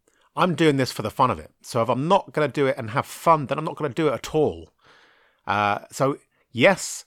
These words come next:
it's a midweek podcast. I do apologise for that. Um, for all of those that you like to take the podcast with you on your Monday morning commute, I'm sorry I wasn't there for you, let you guys down, and I apologise. But here we are.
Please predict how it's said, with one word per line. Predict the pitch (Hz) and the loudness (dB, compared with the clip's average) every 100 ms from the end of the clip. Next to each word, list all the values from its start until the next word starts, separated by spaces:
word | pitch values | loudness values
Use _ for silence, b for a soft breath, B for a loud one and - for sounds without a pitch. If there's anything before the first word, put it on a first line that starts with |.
| _ - | _ -10
it's | 120 | -6
a | 110 | -4
midweek | 113 185 127 151 - | 0 -2 -2 -6 -6
podcast. | - 143 - 143 139 - | -2 -2 0 -2 0 -4
I | |
do | 98 156 | -4 2
apologise | 151 - 160 143 143 131 | 2 2 -2 2 2 0
for | - | -4
that. | 113 139 135 - _ | -2 0 0 -4 _
Um, | 117 110 107 104 | 0 0 0 -6
for | - 143 | -2 0
all | |
of | 131 | 2
those | 127 120 | 0 0
that | 131 | -4
you | 110 | -4
like | 113 117 - | -4 -4 -10
to | - | -10
take | 127 | -10
the | - | -6
podcast | 135 123 123 - | -2 0 -2 -2
with | 127 | -4
you | 120 | -2
on | 113 110 | -2 -2
your | |
Monday | 98 117 107 | -2 -2 -2
morning | 98 120 104 | -4 -2 -4
commute, | - 92 95 135 156 - b b b - | -6 -10 -4 0 0 -4 b b b 4
I'm | 160 170 | 4 4
sorry | 139 - 180 147 123 | -2 2 4 6 4
I | |
wasn't | 107 104 104 104 | 2 0 -4 -4
there | 117 143 | 0 0
for | 127 131 120 | -2 -6 -4
you, | 117 117 117 b b b | -4 -4 -6 b b b
let | 104 113 165 | -2 0 2
you | 123 120 | 0 0
guys | 113 110 | 0 0
down, | - 107 107 113 | -4 -2 -2 -4
and | 101 | -6
I | 92 | -8
apologise. | 82 - 104 98 95 87 87 | -8 -10 -8 -8 -8 -10 -6
But | - 143 | 2 4
here | 147 214 | 4 4
we | 180 | 6
are. | 160 208 185 | 6 6 2